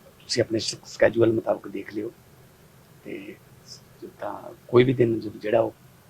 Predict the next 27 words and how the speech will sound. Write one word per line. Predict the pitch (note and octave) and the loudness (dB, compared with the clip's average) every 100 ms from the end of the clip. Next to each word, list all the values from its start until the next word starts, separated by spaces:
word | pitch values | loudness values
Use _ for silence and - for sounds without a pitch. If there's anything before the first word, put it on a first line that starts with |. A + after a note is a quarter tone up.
| - | -4
ਫਾਈਨਲ | A2 A2 G#2+ | -2 0 -2
ਕਰਨਗੇ, | G2 A2 G#2+ | -2 -2 -6
ਅਸੀਂ | G#2 A2 G2+ - - - - - - | -6 -6 -6 -10 -20 -20 -18 -14 -4
ਉਹਨਾਂ | A2 | 0
ਦਾ | G#2+ | 2
ਉੱਥੇ | G#2 - | 0 -4
ਪੰਜਾਬ | - - F2+ F2+ - | -16 -14 -12 -12 -14
ਦੇ | |
ਵਿੱਚ | F2+ - | -14 -10
ਸਵਾਗਤ | - G2 F#2 - | -4 -4 -4 -6
ਕਰਾਂਗੇ। | A#2 C3 C3+ C#3+ - - - - - - - - - | -4 -4 -6 -16 -20 -20 -20 -20 -20 -20 -20 -18 -12
ਤੇ | F#2+ - - - - - - - - - - - | -12 -12 -18 -20 -20 -20 -20 -20 -20 -20 -18 -4
ਉਹਨਾਂ | A#2 A#2+ | 2 4
ਨੂੰ, | A#2 A2+ - - - - - - - - - - - - - - - - - - | 4 2 -2 -20 -20 -20 -20 -20 -20 -20 -20 -20 -20 -20 -20 -14 -10 -10 -8 -6
ਵੈਸੇ | F#2+ B2 | -4 2
ਤਾਂ | B2+ | 4
ਉਹਨਾਂ | B2 B2+ | 4 4
ਨੂੰ | A#2+ | 0
ਸਾਰਾ | - A2 A2 | 0 0 2
ਪਤਾ | A#2 - | 2 4
ਹੈ, | A#2 | 2
ਕਿਉਂਕਿ | B2 A2+ | 2 -2
ਉਹ | A2 | 2
ਬਹੁਤ | A2+ A#2 | 4 2
ਖੁਦ | - A#2 | -2 -4
ਵੀ, | A#2+ A#2+ A2 _ _ _ _ - - _ - G#2 | -2 -2 -2 _ _ _ _ -20 -20 _ -12 -6
ਅਹ, | G2+ G2 - | -4 -4 -8